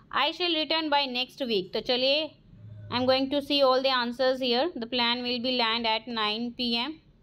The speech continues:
Let's see the answer। Now see here the answers। I shall have returned by next week। Okay, the plan will have landed at nine P M। They will have finished all the chores in an hour।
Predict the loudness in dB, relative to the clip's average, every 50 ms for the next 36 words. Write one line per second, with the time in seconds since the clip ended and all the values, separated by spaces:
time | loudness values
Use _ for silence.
0 | -20 _ _ -6 -4 -4 -4 -2 -4 -2 0 0 0 0 -2 -2 -4 -2 -4 -4
1 | -4 -10 -20 -20 -20 -20 -20 -20 -20 -20 -20 -20 -20 -20 -20 -20 -20 -20 -20 -20
2 | -20 -20 -20 -20 -20 -16 -8 -4 -2 -2 -2 -2 -2 -2 0 2 0 0 0 0
3 | 0 0 0 -2 -2 0 0 0 0 0 0 0 0 0 0 0 -2 -4 -4 -2
4 | -2 -2 -2 -2 -2 -2 -2 -2 -2 -2 -2 -4 -2 0 2 2 2 2 -2 -2
5 | -2 0 0 0 -2 -2 -4 -4 -4 -6 -8 -8 -8 -4 -4 -4 -6 -8 -16 -20
6 | -20 -18 -10 -10 -8 -4 -2 -2 -2 -4 -6 -16 -20 -20 -20 -20 -20 -20 -20 -20
7 | -20 -10 -4 -2 -2 0 2 0 2 2 0 0 0 -2 0 0 0 0 -2 -4
8 | -6 _ _ -10 -4 -2 0 0 0 0 0 0 0 0 0 -2 -4 -2 -2 0
9 | 0 0 -2 -4 -8 _ -4 0 0 0 0 0 -4 -6 -6 -4 -2 -2 -2 -4
10 | -8 -14 -16 -16 -12 -6 -4 -2 0 0 2 2 2 2 2 0 0 -2 -2 -4
11 | -2 0 0 0 0 0 0 2 2 2 2 0 -2 -4 -4 -2 0 2 4 4
12 | 4 4 2 0 -4 -8 -6 -4 -2 0 0 0 0 -2 -4 -6 -2 0 2 2
13 | 2 0